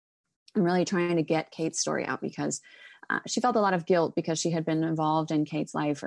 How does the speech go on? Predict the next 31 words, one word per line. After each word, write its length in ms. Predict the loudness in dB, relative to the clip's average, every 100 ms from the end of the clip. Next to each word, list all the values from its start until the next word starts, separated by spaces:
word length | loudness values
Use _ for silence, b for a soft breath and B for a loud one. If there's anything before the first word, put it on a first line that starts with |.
| -6
early 200 | -4 -2
on, 300 | 0 0 -2 b b b -2
um, 260 | 0 2
and 160 | 2 2
been 140 | 2
kind 140 | 0 -2
of 80 | -4
a 80 |
follower 520 | 2 4 4 2 0 0
of 200 | -6 -4
Kate's. 340 | 0 0 0
And 120 | 0
she 120 | 0
actually 280 | 0 0 -2
helped 420 | -4 -4 -4 -6 -4
name 480 | 0 4 4 4 0
her 140 | -4
book 360 | 0 0 0 -4 -18 -18
Sexual 320 | -8 -4 -2 -4
Politics. 540 | -2 -4 -6 -10 -8
And 180 | -4 -4
Sexual 280 | -4 -4 -2
Politics 480 | -2 -2 -4 -6 -12 b b b -4
landed 380 | 0 2 2
Kate 300 | 2 2 2 0
on 440 | 2 4 4 2 0
the 140 | -4
front 260 | -2 0 0
of 80 |
Time 280 | -2 0 2
magazine, 800 | 2 2 0 -2 -2 0 2 0